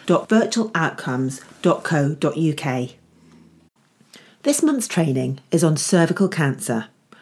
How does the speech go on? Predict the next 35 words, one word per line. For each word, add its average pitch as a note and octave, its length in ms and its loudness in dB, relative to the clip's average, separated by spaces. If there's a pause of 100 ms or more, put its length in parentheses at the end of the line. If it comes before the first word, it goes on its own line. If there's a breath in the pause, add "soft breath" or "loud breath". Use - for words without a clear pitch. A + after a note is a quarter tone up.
(380 soft breath)
Two D4+ 240 2
thousand A#3 400 0
and G3 140 6
nineteen C#3 640 0
will D3+ 100 0
mark D3+ 280 0
the D3 60 -4
tenth G#3 400 0
anniversary C#3+ 760 2
of C3 160 -4
T F#3 240 2
V G3+ 140 4
reality D#3+ 440 2
star A#2 360 -2
Jade E3 320 2
Goody's C#3 320 0
death - 360 -6 (160)
at B2 80 -6
the G#2+ 200 -4
age F3+ 220 4
of G3+ 80 0
twenty-seven D3+ 760 -2
from D3 160 -6
cervical C#3+ 420 0
cancer. C3 580 -4 (680 soft breath)
And G#3 180 4
recent A3 400 4
figures, C3 480 0 (120)
especially F3+ 540 0
in F#3 180 4
women C3 360 2
aged C3+ 220 -2
twenty-five E3 680 0
to - 100 -12
twenty-nine, C#3 720 -2